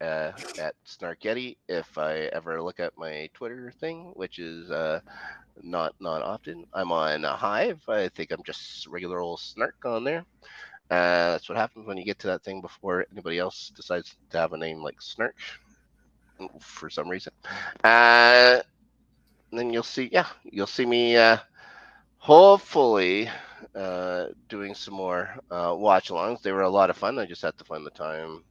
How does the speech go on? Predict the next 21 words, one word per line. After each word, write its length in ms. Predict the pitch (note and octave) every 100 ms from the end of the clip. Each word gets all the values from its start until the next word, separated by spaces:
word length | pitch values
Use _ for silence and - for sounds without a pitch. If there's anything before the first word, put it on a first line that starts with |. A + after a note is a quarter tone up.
| _
to 100 | _
do 180 | - C3
it, 120 | B2+
but 160 | F#2+ F2
we're 160 | E2+ F2+
looking 400 | A#2 C3+ A2+ F2+
at 240 | D#2+ -
maybe 400 | E2 D#2 D#2+ E2 _ - - - - - - - -
a 100 | E2+ E2+
week, 320 | G2+ G#2 - - - - - - -
a 140 | G2+ G2+
week 220 | B2 B2
from 260 | - G2
this 340 | F#2+ F2+ - -
weekend, 720 | D#2 F2+ F2+ C2+ A#1+ B1 - - -
maybe 220 | - F2
the 60 | E2
fifteenth 480 | - D2+ - A#1 -
or 60 | -
so. 220 | - G2 - - - - - -
Uh, 560 | F#2+ F#2+ F#2 F#2 F2+